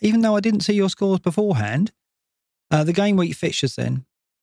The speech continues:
Uh, Liverpool Burnley is the early kickoff, and of course we're talking about our captains. We're in depth look at Salah and Fernandes to round the show off.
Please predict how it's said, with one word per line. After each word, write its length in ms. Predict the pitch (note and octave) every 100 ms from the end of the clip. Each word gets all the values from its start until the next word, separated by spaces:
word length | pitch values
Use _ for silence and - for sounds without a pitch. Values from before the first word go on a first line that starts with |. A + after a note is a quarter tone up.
| _
Uh, 220 | D3 C#3 C#3+
Liverpool 380 | F#3+ G3 F#3 D#3
Burnley 480 | C#3+ C3+ B2+ C3+
is 100 | C#3+
the 160 | C#3 C3+
early 180 | C3 B2+
kickoff, 360 | - B2 A2
and 80 | C3
of 80 | B2
course 360 | - C#3 A2 -
we're 240 | B2 A#2+
talking 300 | - C3 A#2 A#2
about 180 | A2+
our 60 | A2+
captains. 480 | A2+ B2 - A2 G#2+ _ _
We're 100 | A2+ A2 _ _ _
in 160 | C#3+ B2+
depth 380 | D#3 D#3+ - C3
look 180 | A#2+ B2+
at 80 |
Salah 260 | - B2+ A#2
and 100 | A#2
Fernandes 400 | A#2 A#2+ A#2+ A2+ -
to 100 | A#2+
round 260 | A#2 A2+
the 60 | A#2
show 260 | C#3+ B2
off. 180 | G#2 G#2+